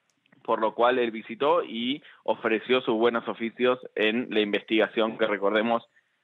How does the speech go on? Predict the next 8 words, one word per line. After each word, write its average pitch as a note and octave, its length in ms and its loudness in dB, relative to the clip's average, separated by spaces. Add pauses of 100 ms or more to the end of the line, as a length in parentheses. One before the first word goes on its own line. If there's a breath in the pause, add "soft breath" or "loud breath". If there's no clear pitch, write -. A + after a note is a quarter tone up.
(100)
eh, G2+ 260 0
está G#2+ 280 0
abierta A#2 360 2
desde G#2+ 140 2
dos G#2 180 -4
mil A#2 180 -4
veintiuno, A#2 680 0
eh, G2+ 500 -2